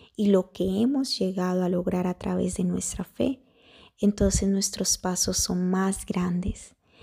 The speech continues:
y las pruebas del futuro serán aún mayores que las que hemos vivido hoy. Y es porque cada uno de nosotros se ha encargado de fortalecer y pulir su fe. Es muy importante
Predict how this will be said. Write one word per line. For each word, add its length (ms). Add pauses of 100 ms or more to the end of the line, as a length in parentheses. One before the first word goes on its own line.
(140)
y 140
las 300
pruebas 480
del 160
futuro 680
serán 440
aún 360
mayores 600
que 140
las 240
que 180
hemos 300
vivido 440
hoy. 280 (640)
Y 140
es 160
porque 380
cada 420
uno 240
de 140
nosotros 720
se 200
ha 20
encargado 840 (120)
de 100
fortalecer 1080 (240)
y 120
pulir 640
su 200
fe. 420 (2000)
Es 200
muy 360
importante 1080